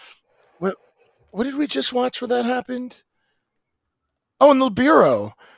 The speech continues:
where, where the, the guy catches his secretary, like, trying to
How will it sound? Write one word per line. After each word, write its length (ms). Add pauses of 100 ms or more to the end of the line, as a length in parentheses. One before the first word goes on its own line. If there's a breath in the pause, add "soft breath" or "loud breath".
(240 soft breath)
where, 360
where 420
the, 440
the 120
guy 260
catches 420
his 120
secretary, 760
like, 280
trying 240
to 260